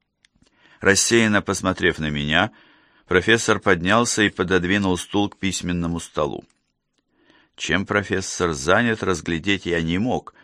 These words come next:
так как видел лишь его широкую спину. Но, чтобы удовлетворить своё любопытство, мне не хватало сил. В горле застрял комок тошноты, а в голове словно прыгала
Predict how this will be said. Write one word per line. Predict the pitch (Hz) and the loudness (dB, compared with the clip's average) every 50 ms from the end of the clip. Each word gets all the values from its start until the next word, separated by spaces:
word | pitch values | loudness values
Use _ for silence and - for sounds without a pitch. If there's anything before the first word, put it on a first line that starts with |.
| _ _ _ _ _ _ _ | _ _ _ _ _ _ _
так | - 82 80 - | -2 0 2 2
как | 90 87 - - | 2 0 0 0
видел | 98 101 92 95 95 92 | -2 0 2 2 2 2
лишь | 90 90 90 - - | 2 0 0 -2 0
его | 87 85 82 85 85 | -2 0 2 2 0
широкую | 82 - - 82 80 85 85 82 - 87 78 78 | 0 0 -2 0 2 2 0 0 -2 -6 -6 -4
спину. | - - - - - 62 58 - 50 - - _ _ _ _ _ _ _ _ _ _ _ _ - _ _ | -6 -8 -12 -12 -14 -14 -12 -12 -14 -16 -16 _ _ _ _ _ _ _ _ _ _ _ _ -20 _ _
Но, | - 87 90 87 80 76 | 0 2 4 4 4 2
чтобы | - - - 92 90 85 82 90 | -2 -4 0 2 2 2 4 2
удовлетворить | 90 90 87 85 87 90 87 - 90 87 87 90 85 - | 2 2 2 2 2 0 0 2 0 0 0 0 -4 -6
своё | - 85 80 80 | -6 -2 0 0
любопытство, | 82 80 80 73 82 78 - 131 123 - - - - 71 64 50 - _ _ _ _ _ _ _ _ _ | 0 0 0 -2 -2 -2 -2 -4 -4 -4 -6 -10 -8 -8 -8 -8 -8 _ _ _ _ _ _ _ _ _
мне | - 78 80 82 | -6 -4 -2 0
не | 82 80 | 0 -2
хватало | 78 - 82 80 80 - 92 90 92 90 95 98 | -2 -2 -2 -4 -2 0 0 2 2 2 0 -2
сил. | - - - - 123 104 76 73 - _ _ _ _ _ _ _ - - - - | -2 -4 -4 -2 -2 -2 -2 -4 -10 _ _ _ _ _ _ _ -20 -20 -18 -14
В | - 92 | -10 0
горле | 95 113 120 113 113 110 110 | 2 4 4 6 6 4 4
застрял | 101 107 107 101 - - 101 107 107 104 98 | 4 2 0 0 -2 -2 0 2 2 2 2
комок | - 104 98 98 101 104 101 - | 0 -2 -2 0 0 -2 -2 -2
тошноты, | - 98 - - - 98 98 - - 131 120 98 | -4 -4 -4 -4 -4 -4 -6 -4 -2 2 2 2
а | 82 | 2
в | 78 | 0
голове | 78 78 82 85 87 90 98 104 95 | 0 0 0 2 2 2 2 0 0
словно | - - 90 87 85 85 87 85 82 | -2 -2 -2 0 0 0 -2 -4 -4
прыгала | - - 95 95 90 92 92 90 87 82 78 | -4 -4 -4 -4 0 0 2 2 2 0 0